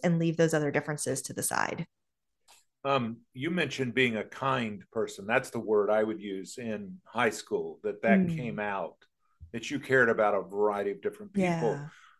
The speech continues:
Speaker 2: Um, that kindness manifests as basic respect
Speaker 1: Yes.
Speaker 2: for, for one another. And, uh,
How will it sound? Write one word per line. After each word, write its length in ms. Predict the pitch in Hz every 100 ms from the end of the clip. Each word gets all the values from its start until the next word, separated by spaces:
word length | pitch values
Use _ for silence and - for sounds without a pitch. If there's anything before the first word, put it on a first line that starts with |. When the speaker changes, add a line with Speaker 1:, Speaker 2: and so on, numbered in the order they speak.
| -
Speaker 2:
Um, 320 | 131 123 120 _ _ _
that 200 | 156 175
kindness 540 | - 175 190 190 151 -
manifests 640 | 135 135 135 139 117 -
as 140 | 104 -
basic 480 | - 113 - 110 -
respect 720 | 98 92 - - 180 156 - _ _ - _ _
Speaker 1:
Yes. 420 | 151 131 - - -
Speaker 2:
for, 420 | 123 110 107 - _ - _ _
for 160 | - 120
one 240 | 101 110
another. 380 | 107 110 104 110
And, 360 | 113 131 120 113 _ _ _ _ _
uh, 280 | 127 123